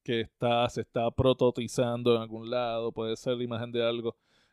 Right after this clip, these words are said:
Entonces la gente, ¿qué pasa? Con tanta rumor, pues la gente espera que lo que se, todo lo que se rumoró, que Apple no ha dicho que eso va a sacarlo, simplemente gente rumorando. Pues entonces cuando no sale, y en este caso, pues,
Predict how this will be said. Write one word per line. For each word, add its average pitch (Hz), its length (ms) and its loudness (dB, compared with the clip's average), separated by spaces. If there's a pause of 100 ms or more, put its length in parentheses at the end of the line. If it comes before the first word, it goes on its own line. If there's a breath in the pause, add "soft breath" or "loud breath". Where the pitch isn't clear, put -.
Entonces 120 300 -2
la 131 100 4
gente, 127 300 -4
¿qué 147 120 0
pasa? 123 340 -4
Con 107 280 -14
tanta 139 640 0
rumor, 143 500 -4
pues 123 120 -2
la 110 80 -4
gente 117 200 -8
espera 127 640 -2 (320)
que 113 140 -2
lo 110 120 0
que 113 160 -6
se, 113 220 -4 (120)
todo 127 200 -2
lo 180 100 2
que 185 100 2
se 180 140 6
rumoró, 151 640 2
que 113 100 -4
Apple 139 600 -2
no 117 240 -10
ha 123 40 -4
dicho 131 280 -6
que 104 80 -8
eso 127 180 -2
va 117 80 0
a 117 40 -4
sacarlo, 104 460 -6
simplemente 123 600 -6
gente 117 200 -6
rumorando. 120 540 -8 (640)
Pues 113 120 -6
entonces 123 240 -4
cuando 117 260 -2
no 107 140 -6
sale, 151 480 4 (200)
y 117 100 -14
en 110 60 -12
este 120 160 -8
caso, 147 300 6
pues, 110 260 2